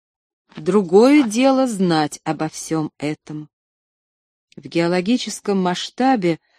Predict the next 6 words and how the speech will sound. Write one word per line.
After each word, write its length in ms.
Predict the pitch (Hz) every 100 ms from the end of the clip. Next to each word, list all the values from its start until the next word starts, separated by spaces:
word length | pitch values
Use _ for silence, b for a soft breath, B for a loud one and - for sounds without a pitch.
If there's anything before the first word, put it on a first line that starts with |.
| b b
жизнь 500 | 170 160 185 214 202
человека 640 | 196 202 185 175 180 202 180
похожа 480 | 170 165 185 190 185
на 200 | 160 151
жизнь 640 | 151 202 220 202 196 185
бабочки-однодневки. 1300 | 156 190 196 - - 180 156 165 143 175 202 - 180